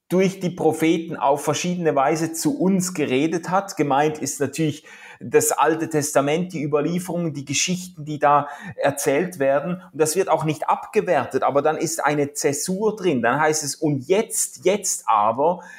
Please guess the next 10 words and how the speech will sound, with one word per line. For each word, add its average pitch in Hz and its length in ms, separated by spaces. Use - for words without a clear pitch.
hat 165 400
Gott - 440
uns 175 340
seinen, 147 460
sich - 380
selbst - 480
gezeigt", 160 520
das 131 140
heißt 139 260
den 147 140